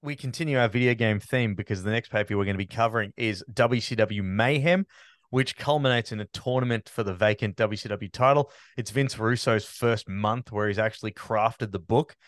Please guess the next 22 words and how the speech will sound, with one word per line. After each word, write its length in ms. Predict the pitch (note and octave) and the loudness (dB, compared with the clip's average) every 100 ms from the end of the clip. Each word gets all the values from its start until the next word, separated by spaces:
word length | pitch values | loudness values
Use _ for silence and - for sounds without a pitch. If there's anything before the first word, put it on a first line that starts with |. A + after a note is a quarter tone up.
| - - - _ | -20 -20 -20 _
So 280 | - A2+ A2 | 0 4 4
that 220 | C3+ D3+ | 2 0
should 60 | B2+ | -2
be 80 | A2 | -4
pretty 220 | G#2+ G2+ | -6 -6
interesting. 340 | G2+ - A2+ | -8 -10 -8
And 100 | G#2+ | -2
then, 140 | C3 C3+ | 0 0
of 80 | |
course, 320 | - B2 A2+ A#2+ | 0 0 0 -4
we 100 | A2+ | -8
will 140 | G#2 | -8
check 320 | - A#2+ - | -6 -6 0
out 180 | A2+ G#2 - | 2 2 -2
the 480 | A2+ G#2+ G#2 G#2 G#2 - G2+ | -8 -6 -4 -4 -4 -8 -4
W 260 | A#2+ A#2+ | -2 0
W 240 | A2+ G#2+ G#2+ | -2 -2 -2
F 80 | - | -4
Survivor 480 | - F#2 G#2+ B2 | -8 0 4 4
Series 320 | B2 C3 B2 A2 | 2 -4 -6 -4
nineteen 400 | A#2+ B2+ - A#2+ | -4 -4 -4 -4
ninety-nine, 560 | A#2+ A#2+ A#2+ C3+ D3 | -2 -2 0 0 0